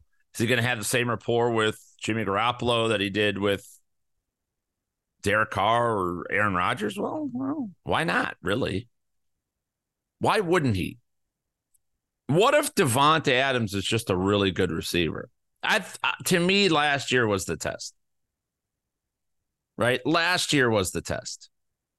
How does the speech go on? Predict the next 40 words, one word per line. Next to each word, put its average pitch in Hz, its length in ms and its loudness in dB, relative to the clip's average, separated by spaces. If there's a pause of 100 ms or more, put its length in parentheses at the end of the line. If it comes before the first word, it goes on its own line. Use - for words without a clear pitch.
(680)
I 131 440 0 (500)
firmly 170 420 4
believe 127 560 2
in 117 100 0
his 113 140 0
ability. 110 280 2
Who 165 120 4
else 214 220 4
are 202 80 2
they 165 160 2
gonna 143 180 0
throw 135 200 0
the 131 100 2
ball 135 220 2
to? 131 200 -4 (840)
Does 95 80 -2
anybody 123 360 2
wanna 113 220 0
riddle 117 280 0
me 113 260 0
that 110 280 0
one 113 380 -4 (340)
in 110 160 0
Las 107 220 0
Vegas? 107 540 0 (280)
And 104 560 -2 (800)
I 135 120 -2
don't 165 120 0
give 127 220 0
a 101 40 -2
shit - 360 -2
who's 101 220 -2
throwing 98 260 0
him 87 100 -2
the 82 80 -4
ball. 80 360 -2 (540)
He's 135 220 -2
gonna 143 180 0
get 139 220 0
it. 87 140 -2